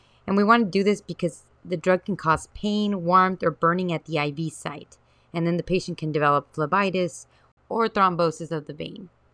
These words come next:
And we generally want to do a blood glucose test after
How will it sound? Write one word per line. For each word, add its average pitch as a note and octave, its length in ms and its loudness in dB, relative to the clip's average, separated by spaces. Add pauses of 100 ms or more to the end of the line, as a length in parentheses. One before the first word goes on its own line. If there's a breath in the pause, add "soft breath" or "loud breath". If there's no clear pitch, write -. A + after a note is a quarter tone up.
(920)
And B3 140 0
we C4 100 2
generally C4 360 0
want A3 180 2
to A3 80 0
do G#3 240 0
a F#3+ 80 2
blood F#3+ 280 -2
glucose F3+ 380 -4
test - 340 -8 (120)
after A3+ 680 2